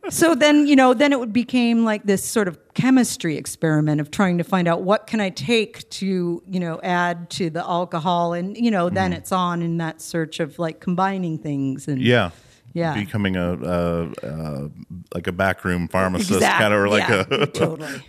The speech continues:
Speaker 2: low budget pharmacist.
Speaker 1: Right. Yeah.
Speaker 2: Man. So
Speaker 1: Amateur.
Speaker 2: Yeah. So, and you started, so you started playing in bands, like, pretty soon after playing drums, right? Or how long,
Speaker 1: Yeah.
Speaker 2: how long was it before you
Speaker 1: Yeah,
Speaker 2: started playing?
Speaker 1: um, you know, like, when I was fifteen,
Speaker 2: Mm-hmm.
Speaker 1: fourteen, um,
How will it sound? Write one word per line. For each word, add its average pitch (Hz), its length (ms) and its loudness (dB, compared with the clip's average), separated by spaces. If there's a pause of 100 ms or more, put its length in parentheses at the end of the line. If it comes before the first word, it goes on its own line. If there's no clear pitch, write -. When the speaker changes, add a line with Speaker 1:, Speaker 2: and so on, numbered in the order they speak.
(120)
Speaker 2:
low 123 260 6
budget 110 360 4
pharmacist. 101 520 -2
Speaker 1:
Right. 196 400 2 (360)
Yeah. 175 100 0
Speaker 2:
Man. 113 360 2 (200)
So 156 320 4
Speaker 1:
Amateur. 160 340 -2 (320)
Speaker 2:
Yeah. 135 300 6 (560)
So, 170 280 4
and 147 300 4
you 151 120 2
started, 160 360 2
so 147 100 0
you 131 100 2
started 151 320 2
playing 135 220 2
in 135 100 0
bands, 104 360 -2
like, 101 160 -4 (600)
pretty 226 160 0
soon 135 200 0
after 120 220 0
playing 117 360 -2
drums, 127 340 -2
right? 117 160 0
Or 147 100 -2
how 156 160 2
long, 208 100 4
Speaker 1:
Yeah. 175 140 0
Speaker 2:
how 165 140 0
long 165 160 0
was 160 160 0
it - 60 -12
before 127 200 -6
you 196 60 0
Speaker 1:
Yeah, 233 260 4
Speaker 2:
started - 20 -10
playing? 202 140 -2 (320)
Speaker 1:
um, 254 60 -16 (160)
you 359 80 -12
know, 392 120 -6
like, 240 260 -4 (240)
when 220 140 0
I 214 60 0
was 202 140 -4
fifteen, 214 540 -2
Speaker 2:
Mm-hmm. - 60 -12
Speaker 1:
fourteen, 208 680 0 (340)
um, 202 560 2